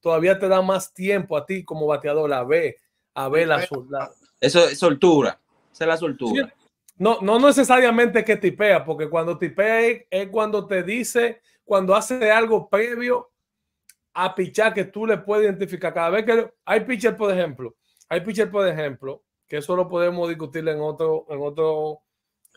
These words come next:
Speaker 1: eh, en otro episodio. Por ejemplo, cuando va a tirar el cambio, hace así. Bota aire.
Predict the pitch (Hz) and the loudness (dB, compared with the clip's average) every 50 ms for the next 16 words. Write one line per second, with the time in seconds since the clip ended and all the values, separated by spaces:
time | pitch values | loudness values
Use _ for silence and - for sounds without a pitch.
0 | _ _ _ _ _ _ _ _ 147 147 151 151 151 151 147 147 143 139 135 135 | _ _ _ _ _ _ _ _ -10 -6 -4 -4 -4 -4 -4 -4 -4 -6 -6 -6
1 | 131 127 - - _ _ _ _ _ _ 147 139 151 151 156 170 160 165 180 - | -8 -10 -12 -14 _ _ _ _ _ _ -6 -4 -4 -2 -2 -4 -4 -4 -6 -2
2 | 165 143 139 135 131 131 165 165 165 170 156 160 160 156 165 165 165 175 185 185 | -2 -2 0 -2 -2 0 0 0 0 -2 -2 -2 0 0 2 2 4 2 4 4
3 | 214 220 220 214 - 214 185 165 160 160 165 160 170 165 139 135 131 120 - _ | 2 2 2 2 2 0 0 0 2 0 0 0 -2 -4 -6 -8 -10 -10 -12 _
4 | _ _ _ _ _ _ _ _ _ _ _ _ _ _ _ _ _ _ _ _ | _ _ _ _ _ _ _ _ _ _ _ _ _ _ _ _ _ _ _ _
5 | _ _ _ _ _ _ _ _ _ - 151 180 175 185 170 156 147 135 123 120 | _ _ _ _ _ _ _ _ _ -2 0 0 2 2 2 2 2 0 -2 -4
6 | 113 110 | -8 -12